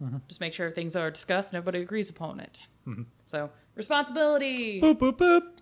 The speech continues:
Speaker 2: Telling dark stories is great. Do it in
Speaker 3: Boop.
Speaker 2: a way that isn't ass-hattish,
Speaker 3: Boop,
Speaker 2: please.
Speaker 3: boop, boop.
Speaker 1: Remember, let's be real. This dark story is for you to have introspection on the human condition.
Speaker 2: Mm-hmm.
Speaker 3: And fun.
Speaker 2: And fun.
Speaker 1: Yeah.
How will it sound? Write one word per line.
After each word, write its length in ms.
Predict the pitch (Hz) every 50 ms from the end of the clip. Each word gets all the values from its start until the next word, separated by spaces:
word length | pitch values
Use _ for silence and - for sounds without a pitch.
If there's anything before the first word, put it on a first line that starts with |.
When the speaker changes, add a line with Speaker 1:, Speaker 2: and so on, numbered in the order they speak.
| _ _ -
Speaker 2:
Telling 260 | - 254 240 240 240
dark 200 | 233 240 240 240
stories 380 | - - 254 240 233 240 226 202
is 100 | 220 208
great. 500 | 220 240 233 220 196 180 165 - - -
Do 140 | 202 240
it 40 | 226
in 60 | 220
Speaker 3:
Boop. 40 | 214
Speaker 2:
a 20 | 220
way 180 | 214 214 220
that 240 | 202 202 196 - -
isn't 320 | 202 208 208 214 208 190 -
ass-hattish, 800 | 190 202 196 196 - 196 175 165 160 151 151 151 - - - -
Speaker 3:
Boop, 80 | _
Speaker 2:
please. 300 | _ - 240 240 151 147
Speaker 3:
boop, 200 | - 220 214 208 - _
boop. 80 | - 156
Speaker 1:
Remember, 400 | 165 165 175 175 156 143 127 110
let's 200 | 110 131 131 -
be 140 | - - 147
real. 340 | 143 147 151 139 131 120 110
This 200 | 107 113 110 -
dark 240 | - 135 131 127 -
story 380 | - - 151 135 131 123 117
is 60 | 113 107
for 100 | - 135
you 120 | 123 123
to 80 | 123 120
have 160 | 110 123 123 135
introspection 680 | 127 120 117 135 131 117 - - 135 117 - - 123 113
on 80 | 107
the 60 | 107
human 240 | 95 123 120 117 113
condition. 460 | - 120 113 123 117 110 - 113 104 - _ _ -
Speaker 2:
Mm-hmm. 240 | 180 175 190 202 226 269 - -
Speaker 3:
And 280 | - 240 294 302 226 -
fun. 500 | - - 262 302 269 160 131 123 123 -
Speaker 2:
And 120 | 254 339 349
fun. 460 | - 392 466 571 539 330 226 180 160
Speaker 1:
Yeah. 120 | 160 147